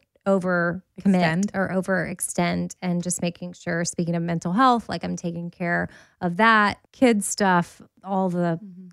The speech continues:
Speaker 1: things, and still just being able to show up and do what I need to do on a regular basis, even, you know, at the show and my job and different things. So I will keep y'all posted on what we decide regarding that. But I would assume Kat would probably,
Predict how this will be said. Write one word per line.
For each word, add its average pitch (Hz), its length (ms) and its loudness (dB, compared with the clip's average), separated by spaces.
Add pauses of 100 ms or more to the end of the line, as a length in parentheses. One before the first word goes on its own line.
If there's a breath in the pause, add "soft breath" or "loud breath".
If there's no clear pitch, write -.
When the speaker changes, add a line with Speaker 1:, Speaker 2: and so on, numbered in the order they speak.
Speaker 1:
things, - 400 -2
and 190 200 -8
still 190 280 -2
just 175 340 -6
being 190 200 0
able 202 240 0
to 185 80 2
show 180 320 2
up 180 180 2
and 170 120 0
do 175 240 0
what 165 200 -2
I 160 140 -2
need 165 280 -10
to - 120 -10
do 165 420 -6
on 170 120 -4
a 165 60 -4
regular 160 400 -6
basis, 165 500 -6
even, 165 380 -10 (420 soft breath)
you 170 120 -8
know, - 220 -6 (220)
at 180 160 -6
the 185 80 -4
show 190 400 4
and 180 120 -6
my 180 100 -6
job 190 380 2
and 185 140 -6
different 180 300 -6
things. - 420 -4
So 220 840 0 (500 loud breath)
I 208 240 6
will 208 160 2
keep 202 260 0
y'all 180 140 2
posted 175 480 0
on 170 320 -4
what 175 200 -4
we 180 140 -4
decide 175 800 -2
regarding 175 500 -2
that. 175 400 -2
But 214 440 4
I 202 120 0
would 202 120 2
assume 247 540 4
Kat 202 340 2
would 185 180 -6
probably, 185 760 0